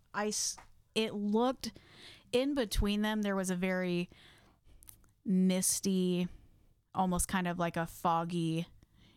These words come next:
shape. Not necessarily of a person, but there was definitely a presence in between the two of them, just standing there, standing with them. And I remember <laughs> watching the two of them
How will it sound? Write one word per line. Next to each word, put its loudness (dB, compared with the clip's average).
shape. -2
Not 4
necessarily 0
of -4
a -2
person, 2
but -2
there 0
was 0
definitely 0
a -2
presence 0
in 0
between 0
the -2
two 0
of -2
them, -2
just 0
standing 0
there, -2
standing 2
with 0
them. -2
And 0
I 2
remember 0
<laughs> 0
watching 2
the 2
two 2
of 0
them 0